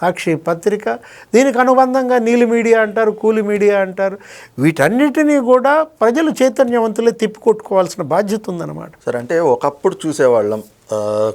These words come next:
Speaker 2: కొంత ప్రజల్లో నిరక్షరాస్యత ఎక్కువగా ఉన్నప్పుడు వాళ్ళకి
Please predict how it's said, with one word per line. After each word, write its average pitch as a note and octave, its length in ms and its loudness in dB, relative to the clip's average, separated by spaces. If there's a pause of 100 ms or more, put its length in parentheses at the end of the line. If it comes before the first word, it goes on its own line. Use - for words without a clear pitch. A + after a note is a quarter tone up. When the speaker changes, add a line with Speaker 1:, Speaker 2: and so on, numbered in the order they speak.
Speaker 2:
కొంత A#2 540 0
ప్రజల్లో C3 640 0 (100)
నిరక్షరాస్యత A#2+ 800 -2
ఎక్కువగా A2+ 420 0
ఉన్నప్పుడు G#2+ 560 -6 (160)
వాళ్ళకి A#2+ 300 0